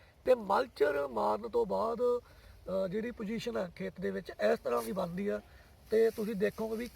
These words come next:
ਕਿੰਨੀ ਪਰਾਲੀ ਦੀ ਤਹਿ ਲੱਗੀ ਹੋਈ ਆ ਜ਼ਮੀਨ ਦੇ ਉੱਤੇ। ਤਾਂ ਇੰਨੀ ਜਿਹੜੀ ਹੈਗੀ ਆ ਮੋਟੇ ਤੌਰ ਤੇ, ਅ,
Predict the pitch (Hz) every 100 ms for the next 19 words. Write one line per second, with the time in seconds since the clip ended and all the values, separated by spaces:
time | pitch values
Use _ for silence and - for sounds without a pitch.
0 | - 233 247 277 - 220 208 208 208 233
1 | - 220 240 226 165 190 185 196 190 170
2 | 165 151 175 160 202 226 - - - -
3 | - - - - 233 240 - - - -
4 | - - 220 233 254 269 254 262 262 196
5 | 226 220 220 226 220 220 214 - 226 226
6 | - - - - - 170 185 190